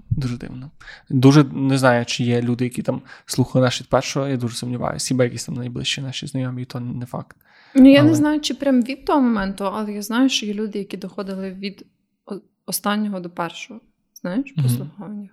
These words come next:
Speaker 2: Це я точно знаю. А так, що прямо ж з того моменту, як ми його випускали, ну, я не впевнена,
Speaker 1: Я теж
Speaker 2: але
Speaker 1: не впевнений.
Speaker 2: але якщо ви така людина, то
Speaker 1: Дякую. Ну, нічого не робіть. Вже можете написати коментарі, не лайкати, просто будьте
Speaker 2: Просто, да.
Speaker 1: прекрасною бусинкою, яка ви є.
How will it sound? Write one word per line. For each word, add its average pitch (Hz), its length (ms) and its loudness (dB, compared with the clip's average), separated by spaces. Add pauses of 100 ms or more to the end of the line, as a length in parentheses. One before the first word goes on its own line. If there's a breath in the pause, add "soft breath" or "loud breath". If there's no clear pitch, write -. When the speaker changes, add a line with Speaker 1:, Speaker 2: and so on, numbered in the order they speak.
Speaker 2:
Це - 140 -8
я 185 60 -2
точно 185 400 -12
знаю. 202 400 -14
А 196 240 -14 (500 soft breath)
так, 208 200 0
що - 140 -2
прямо 214 360 -2
ж - 80 -4
з - 40 -10
того 208 160 -2
моменту, 208 300 -4
як 208 120 -10
ми 202 100 -4
його 208 120 -4
випускали, 247 600 -2 (320)
ну, 214 220 -6 (100)
я 202 160 -6
не 196 60 -2
впевнена, 180 500 0
Speaker 1:
Я 131 40 2
теж 123 200 2
Speaker 2:
але - 40 -2
Speaker 1:
не 127 60 -2
впевнений. 123 560 -6
Speaker 2:
але 196 180 2
якщо 220 260 0
ви 233 80 -2
така 220 260 -6
людина, 208 460 -4
то 185 380 -8 (460)
Speaker 1:
Дякую. 127 460 -2 (380)
Ну, 135 140 8
нічого 139 280 4
не 131 60 8
робіть. 110 320 0
Вже 131 140 2
можете 143 280 2
написати 127 240 -2
коментарі, 143 600 2
не 127 100 2
лайкати, 127 500 4
просто - 400 -8
будьте 123 300 -6
Speaker 2:
Просто, - 240 -4
да. 185 60 0
Speaker 1:
прекрасною 139 480 -2
бусинкою, 127 460 -4
яка - 140 -4
ви 127 120 0
є. 135 180 0